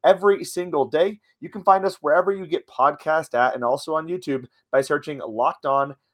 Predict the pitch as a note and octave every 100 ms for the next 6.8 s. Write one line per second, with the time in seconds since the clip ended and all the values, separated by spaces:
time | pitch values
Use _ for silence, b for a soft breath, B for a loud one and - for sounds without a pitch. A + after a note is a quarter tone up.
0 | _ G#2+ A2 - A2+ A2+ - _ _ _
1 | D3+ F3+ F#3 D3 E3 - D#3 - - F#3
2 | D#3 - C#3 D3+ - C#3 A#2+ C3+ C#3 C3
3 | - - E3+ E3 A2+ - _ _ D3 -
4 | - F3+ G3+ G3 D#3 C#3+ C3 E3+ G3+ C#3+
5 | B2 B2 D3 G#3 A3 G#3+ F#3 F#3 F#3 b
6 | - C3+ D#3 - C#3+ A#2+ A2+